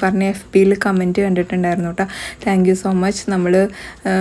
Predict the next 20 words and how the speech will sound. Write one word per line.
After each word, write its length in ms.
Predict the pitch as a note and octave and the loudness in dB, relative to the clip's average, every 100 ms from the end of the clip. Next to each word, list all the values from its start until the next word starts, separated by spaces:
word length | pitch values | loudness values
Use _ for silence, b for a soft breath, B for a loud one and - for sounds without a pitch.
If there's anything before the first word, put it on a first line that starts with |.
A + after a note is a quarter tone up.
| F#3+ F#3+ F#3 - A#3+ - - - | 2 2 0 -4 -10 -14 -16 -2
നോമ്പ് 300 | G3+ G#3+ A3 | 2 4 6
കഴിഞ്ഞാലും 500 | A#3 G#3 G3+ G3+ G#3+ | 6 4 2 2 2
ഇൻഷാ 260 | G#3 G3+ G#3 | 2 2 0
അല്ലാ 260 | G3 G3 | 2 2
ഇനി 420 | F#3+ G3 G3+ G3+ F#3+ | 2 0 2 0 0
മെയിനായിട്ട് 680 | G3 G3 G3 G3 G3 F#3+ G3+ | 0 2 4 4 2 0 0
റെസിപ്പികളിലൊക്കെ 880 | G3 - F#3+ G3 F#3+ F#3 F#3 F#3 G3 | 0 0 0 0 2 2 0 -2 -2
ഇങ്ങനെ 280 | F#3+ F#3+ | 0 0
ഫോക്കസ് 440 | F#3+ F#3+ F#3+ F#3+ - | -2 -4 -4 -8 -2
ചെയ്തിട്ട് 300 | G#3 F#3+ G3+ | -2 0 -2
നമുക്ക് 300 | G3 F#3 G#3 | -2 -2 -2
ചെയ്യണം 340 | - G3 F#3 | 0 2 2
എന്ന് 160 | F#3 G3 | 2 2
തന്നെയാണ് 440 | G3 G3+ F#3+ A3 C#4 B B - | 2 2 2 0 -2 B B 2
പ്ലാൻ 300 | C4 B3 A3+ | 6 8 8
ചെയ്യുന്നത് 400 | A3+ G3+ F#3 F3 | 6 6 4 2
കേട്ടോ. 240 | E3+ E3+ G3 | -2 0 2
വ്ലോഗ് 380 | G3 F#3+ F#3+ | 4 4 4
പോലെ 220 | A#3 B3 A#3+ C4 | 2 2 2 4
തന്നെയാണ്, 480 | B3 A#3+ F#3+ G#3 | 6 6 4 2